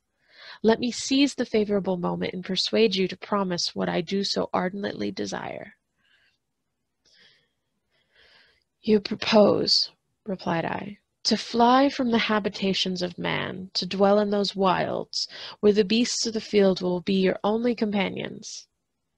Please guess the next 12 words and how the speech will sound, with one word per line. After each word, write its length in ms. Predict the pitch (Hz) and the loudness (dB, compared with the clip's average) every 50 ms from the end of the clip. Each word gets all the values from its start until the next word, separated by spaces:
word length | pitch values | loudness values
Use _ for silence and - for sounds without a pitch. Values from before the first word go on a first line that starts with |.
| _ _ _ _ _ - - - - | _ _ _ _ _ -20 -20 -18 -4
How 160 | - 247 262 | 0 2 2
can 220 | 269 - - 294 254 | 2 2 2 2 2
you, 440 | 226 214 208 202 196 180 190 202 214 | 2 2 2 2 2 2 0 -2 -2
who 80 | 208 220 | 0 0
long 360 | 202 185 190 185 190 190 185 | 2 2 2 2 2 0 -2
for 120 | - - 190 | -4 -6 -6
the 120 | 180 - | -4 -4
love 300 | - 185 - - 90 175 | 0 0 2 2 0 0
and 120 | 185 - | -4 -6
sympathy 460 | 175 - 202 185 180 180 - - 185 180 | -4 -4 -6 -6 -6 -8 -6 -4 -2 -2
of 100 | 180 175 | -2 -4
man, 460 | 185 190 175 160 151 151 156 175 | -6 -6 -6 -6 -6 -8 -10 -12